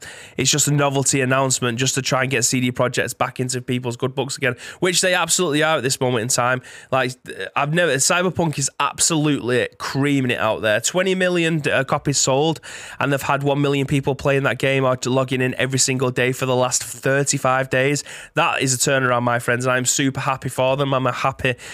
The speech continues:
that they've managed to patch the game to a degree where they're proud to be able to stick it back out there for forty-five quid again, rather than it being a bargain basement ten pound at the tills purchase. I'm happy that they've managed to turn all that stuff around. The stock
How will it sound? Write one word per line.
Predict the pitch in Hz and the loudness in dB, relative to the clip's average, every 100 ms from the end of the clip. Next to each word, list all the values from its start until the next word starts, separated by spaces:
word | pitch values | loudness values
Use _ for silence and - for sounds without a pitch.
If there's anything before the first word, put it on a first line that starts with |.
| - - | -8 -4
that | 123 | -2
they've | 135 | 0
managed | 139 135 123 - | 0 0 0 2
to | 127 123 - - - | 2 2 -2 -12 -4
patch | 151 131 | -2 0
the | 147 | -2
game | 139 131 135 | 0 0 0
to | 139 135 | 0 0
a | |
degree | 135 135 135 | 0 0 0
where | 131 127 | 2 2
they're | 131 127 | 2 0
proud | - 131 131 135 - | 0 0 2 0 0
to | 127 | 0
be | 131 | 0
able | 123 127 | 2 0
to | 131 | 0
stick | - 139 | 0 -2
it | 131 131 | -2 0
back | 127 123 131 | 0 0 0
out | 123 | 0
there | 131 131 135 | 2 2 0
for | 127 | -2
forty-five | 131 123 120 127 127 | 0 0 0 -2 -2
quid | - 139 | -2 -2
again, | 139 139 | 0 0
rather | 135 127 131 | 2 0 0
than | 123 | -2
it | 127 | 0
being | 123 123 | 0 0
a | |
bargain | 120 120 127 123 | 0 0 0 -2
basement | 123 123 - 120 | 0 -2 -2 -2
ten | 113 127 | 0 0
pound | 127 123 123 - - 123 | 0 0 0 -6 -6 -4
at | 98 | -2
the | |
tills | 117 143 127 120 | -2 0 2 0
purchase. | - 131 131 - 151 143 - - - - | 0 0 0 0 -2 -2 -4 -8 -20 -6
I'm | 135 | -2
happy | 147 170 170 | 0 0 0
that | 160 | 0
they've | 139 | 0
managed | 147 147 143 | 0 0 0
to | 131 | 0
turn | 151 135 | 2 2
all | 131 | 2
that | 123 120 | 2 2
stuff | 131 123 | 0 0
around. | 131 127 120 | 0 0 0
The | |
stock | 120 156 143 | 0 0 -2